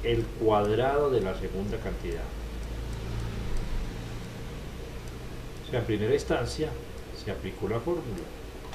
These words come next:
y quedaron una serie de operaciones indicadas que se realizan.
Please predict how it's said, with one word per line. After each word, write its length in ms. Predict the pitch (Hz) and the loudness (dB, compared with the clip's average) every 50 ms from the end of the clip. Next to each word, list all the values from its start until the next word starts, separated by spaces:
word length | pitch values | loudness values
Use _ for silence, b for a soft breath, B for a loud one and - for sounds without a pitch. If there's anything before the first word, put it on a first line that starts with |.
| - - - - - - - - - - - - - - - - - - | -8 -8 -8 -8 -8 -8 -8 -8 -8 -8 -10 -10 -10 -10 -10 -8 -2 4
y 80 | 190 196 | 4 6
quedaron 580 | 190 - 170 151 139 135 131 139 143 143 143 143 | 10 12 12 12 12 10 8 6 6 6 4 2
una 100 | 143 131 | 0 0
serie 440 | - - 143 131 131 131 139 139 | 4 6 6 6 6 4 4 6
de 280 | 131 117 107 101 98 95 - - - - - - - - - | 6 8 6 6 4 2 -2 -4 -6 -6 -6 -6 -6 -4 2
operaciones 480 | 113 104 98 98 - - 107 113 123 | 2 4 4 4 2 2 2 2 2
indicadas 480 | 113 120 107 95 - - - - - - - - - - - - - - - - - - - - - - | 2 2 0 -2 -2 -2 0 0 0 0 -2 -4 -4 -6 -6 -6 -8 -8 -8 -8 -8 -8 -8 -8 -6 0
que 100 | - 110 110 | 2 2 4
se 160 | - - 110 | 4 2 0
realizan. 480 | 92 90 90 87 - 175 190 - - 92 | 2 2 0 0 2 2 2 0 -2 -6